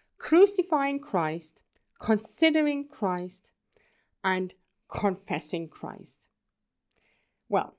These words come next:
all three points start with a C, probably to remember the points better,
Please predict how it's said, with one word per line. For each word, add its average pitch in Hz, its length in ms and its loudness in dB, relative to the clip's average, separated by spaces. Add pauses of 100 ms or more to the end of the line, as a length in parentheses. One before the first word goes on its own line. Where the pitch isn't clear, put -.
(160)
all 277 180 6
three 339 200 4
points 190 480 4 (120)
start 254 480 2
with 240 180 2
a 226 60 2
C, 202 720 -4 (460)
probably 208 640 4
to 190 220 -4
remember 185 600 4
the 147 100 -6
points 156 500 -6
better, 165 460 -6